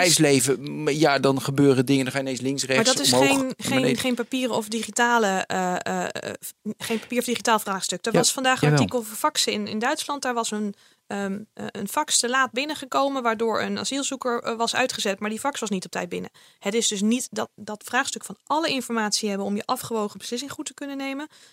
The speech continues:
Speaker 1: Ehm, dat geldt in de papieren wereld, dat geldt in de digitale wereld.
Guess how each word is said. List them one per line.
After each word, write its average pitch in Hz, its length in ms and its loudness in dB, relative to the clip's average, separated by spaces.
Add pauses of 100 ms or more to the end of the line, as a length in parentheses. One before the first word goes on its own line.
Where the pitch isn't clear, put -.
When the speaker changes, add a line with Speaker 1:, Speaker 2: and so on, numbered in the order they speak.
(140)
Speaker 1:
Ehm, 190 260 -8
dat 202 220 -6
geldt 185 320 -4 (240)
in - 100 -8
de 170 60 -8
papieren 277 360 -4
wereld, 302 220 -2
dat 254 100 -8
geldt 226 220 0
in 214 60 0
de 208 60 0
digitale 190 480 -4
wereld. - 340 -14